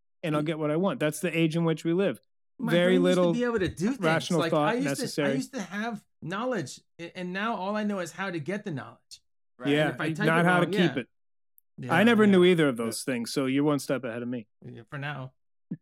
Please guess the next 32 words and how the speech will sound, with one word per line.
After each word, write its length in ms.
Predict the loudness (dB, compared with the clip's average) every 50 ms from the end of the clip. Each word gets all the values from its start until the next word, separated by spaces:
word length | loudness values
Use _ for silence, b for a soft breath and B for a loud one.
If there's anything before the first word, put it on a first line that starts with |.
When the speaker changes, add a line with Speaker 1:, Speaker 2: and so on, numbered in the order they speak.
| -2 -2 -2 -2
Speaker 4:
So, 240 | -2 0 0 -2 -2 -2
I, 180 | -2 -2 -2 -2
I 40 |
think 160 | -4 -4 -4 -2
we're 120 | -2 -2
approaching 380 | 0 0 0 0 -2 -2 -4 -4
the 200 | -4 -4 -4 -4 -4
place 240 | -4 -4 -4 -6 -10
to 80 | -8
take 180 | -4 -4 -4 -4
a 60 | -4
break. 240 | -2 -2 -2 0 0
Speaker 2:
Oh, 140 | 0 2 2
then 100 | 4 4
we 100 | 4 4
gotta 220 | 4 4 4 4
rank 200 | 4 4 2 2
the 80 | 0 -2
things. 400 | -2 -2 -4 -4 -4 -6 -10 -4 -2
Speaker 4:
Anything 240 | 0 0 0 2 0
else 140 | 0 0
specifically 420 | -2 -4 -6 -4 -4 -4 -4 -4 -4
you 60 | -2
guys 160 | -2 -2 -2
wanna 120 | -4 -4 -4
talk 160 | -4 -6 -4
about 140 | -6 -8 -8
before 120 | -6 -6 -4
we 100 | -4 -4
get 100 | -4 -4
on 100 | -4 -4 -4
to 280 | -4 -4 -4 -6 -6